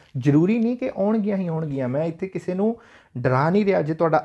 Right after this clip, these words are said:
ਅਰਲੀ ਸਟੇਜ ਦੇ ਉੱਪਰ ਅਲਸਰੇਟਿਵ ਕੋਲਾਈਟਿਸ ਜਾਂ ਇਰੀਟੇਬਲ ਬਾਵਲ ਡਿਜ਼ੀਜ਼ ਆ, ਆਪਾਂ ਉਹਨੂੰ ਸਹੀ ਕਰ ਸਕਦੇ ਹਾਂ,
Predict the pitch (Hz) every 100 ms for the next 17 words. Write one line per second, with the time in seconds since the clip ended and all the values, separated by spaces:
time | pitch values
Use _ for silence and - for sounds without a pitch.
0 | 139 165 226 - 185 165 160 170 160 165
1 | 147 156 151 160 156 135 127 131 - 147
2 | 139 147 147 147 127 123 135 127 120 156
3 | 180 180 185 220 - 190 202 156 - 113
4 | 95 -